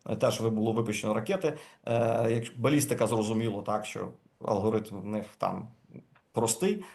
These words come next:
Е, виходить балістика там з тимчасово окупованого, окупованого Криму і попадає, власне, по балістичній траєкторії, по тому чи іншому об'єкту, який ворог планує. Але крилаті ракети, ворог теж детально планує результат, е, е,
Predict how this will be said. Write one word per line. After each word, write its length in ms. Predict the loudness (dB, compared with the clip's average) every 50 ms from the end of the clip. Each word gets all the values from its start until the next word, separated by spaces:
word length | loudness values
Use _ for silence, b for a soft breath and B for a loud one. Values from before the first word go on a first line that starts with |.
| B B -4
Е, 300 | -2 0 2 2 2 2 0 0 -2 -4 -6 -8 -10 -14 -18 -20 _ _ -18 -16 -14 -4 -2
виходить 460 | -2 0 0 0 0 0 0 -2 0
балістика 480 | 0 0 0 0 -2 -4 -4 -6 -6 -6
там 180 | -6 -6 -8
з 100 | -8 -8
тимчасово 720 | -6 -6 -4 -2 -2 -2 -2 0 0 0 0 0 -2 -4 -6
окупованого, 600 | -6 -8 -4 -2 -2 0 0 -2 -4 -6 -8 -4 -4
окупованого 600 | -2 -2 -2 0 2 4 4 4 4 4 2 2
Криму 360 | 0 -2 -2 -2 -2 -2 -2
і 120 | -4 -4 -4
попадає, 560 | -2 -2 -2 0 0 2 2 2 2 0 -2 B B B B B B B _
власне, 340 | -6 -6 -6 -4 -4 -6 -6 -4
по 160 | -2 -2 0
балістичній 480 | 0 2 0 0 0 0 -2 -2 -2 -2
траєкторії, 520 | -2 -2 -2 -2 -2 -2 -2 -2 -2 -2
по 100 | -4 -4
тому 220 | -2 -2 -2 -2 -2
чи 140 | -2 -4
іншому 300 | -4 -4 -6 -6 -6 -6
об'єкту, 420 | -6 -4 -4 -4 -4 -4 -4 -8 -10
який 200 | -6 -4 -4 0
ворог 240 | 2 2 2 0 2
планує. 300 | 0 0 0 0 -2 -4
Але 100 | -4 -4
крилаті 380 | -2 0 2 2 2 2 2 0
ракети, 380 | 0 0 0 0 0 0 -4 -6 B B B B B B
ворог 360 | -2 0 2 2 2 2 0 B B B B -2
теж 180 | 0 0 2
детально 440 | 2 2 2 4 4 4 4 2 0
планує 400 | 0 2 2 2 2 2 2 2
результат, 560 | 0 0 -2 -2 0 2 2 2 2 0 -2 0
е, 60 | 0
е, 260 | 2 2 2 0 -2